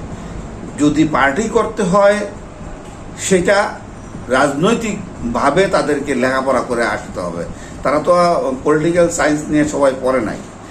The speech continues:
তো রাজ-, যদি শুদ্ধ পলিটিশিয়ান হইতে চায় তাহলে তাকে, আহ, পলিটিক্যাল সায়েন্স নিয়ে পড়তে হবে, পড়ে আসতে হবে। এখন ছাত্র জনতা একসাথে হইয়া যে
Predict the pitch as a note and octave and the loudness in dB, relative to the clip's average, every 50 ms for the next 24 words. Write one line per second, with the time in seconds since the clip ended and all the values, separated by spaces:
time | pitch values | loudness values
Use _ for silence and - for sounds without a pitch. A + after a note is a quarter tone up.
0 | - - - - - B2+ B2 A#2+ A#2+ A2+ A2 - - - G2+ G#2+ C3+ C#3+ C3+ B2+ | -16 -16 -12 -4 0 2 2 2 0 -2 -4 -6 -4 -2 0 2 2 2 0 -2
1 | - - - A2+ A2 A#2 C3+ C#3+ D3+ D3+ E3 G3 G3 G3 A3+ - - - - - | -6 -10 -12 -10 -6 -2 0 2 2 2 0 -2 -2 -2 -4 -6 -8 -10 -12 -12
2 | - - D3+ E3+ D#3 C#3 B2 A#2 D#3 F3+ F#3 F3+ F3 - - C3+ C#3+ D3+ D3+ - | -2 0 2 2 2 0 -2 2 4 6 6 6 6 2 0 0 2 2 2 0
3 | - - - - F3+ F3 E3+ E3+ E3 E3+ D#3+ F#3 F3 F3 F3+ D#3+ F#3 - - - | -2 -6 -4 0 2 2 2 2 0 0 0 -2 -4 -2 0 0 0 0 -2 -8
4 | - - - - - A#2+ B2 B2+ B2 G#2+ B2 G#2+ - A#2 G#2+ G#2 G2 - - - | -12 -12 -12 -4 0 0 2 2 2 0 -2 -4 -2 -2 -2 -2 -2 -4 -8 -14
5 | - - - G2+ G2+ G2+ F#2 - A2+ A2 G#2+ F#2+ G#2+ G2+ G2 G#2+ G2+ F2+ - G2+ | -14 -12 -6 -4 -4 -4 -2 -2 -2 -2 -2 -2 -4 -4 -4 -4 -4 -4 -4 -4
6 | G2+ G2+ F#2 E2+ G2+ G2+ G2 F#2 - A2+ - F#2+ - - G2+ F#2 F#2 A2 B2+ D3 | -4 -4 -4 -6 -6 -4 -4 -4 -2 -2 -2 -2 -2 -4 -4 -2 -2 -2 -2 -4
7 | - - - - - - - - E3 E3 E3+ F3 F3+ D#3 C3 - - - G#2 F2+ | -4 -6 -10 -14 -14 -14 -8 0 2 4 4 6 4 4 2 -2 -4 -6 -4 -4
8 | D#2+ D#2+ C#2+ C2+ A1+ - - - - - - - D3 D3 D3+ G#3 G3+ G3+ F#3+ F3 | -4 -4 -6 -8 -12 -12 -14 -16 -18 -14 -2 0 0 2 4 2 2 2 0 -4
9 | - F3 D#3 - - - F#3+ F#3+ F3+ F3+ F3 F3 F3 F3+ F3 E3+ - - - - | -2 -2 -2 -2 -2 0 0 2 2 2 2 2 2 2 2 0 -2 -8 -12 -14
10 | - - - - - - - - - - - - - - C#3 D3 - - - D#3 | -12 -14 -14 -14 -14 -16 -14 -14 -14 -14 -14 -14 -8 -6 -4 -4 -4 -4 -4 -2
11 | D3+ F#3 F3 D#3 D3 E3 E3 D#3 D3+ D3+ - - - - - - G#2+ B2 A#2+ | 2 2 2 4 4 4 4 4 2 0 -4 -10 -14 -14 -12 -6 -2 -2 -2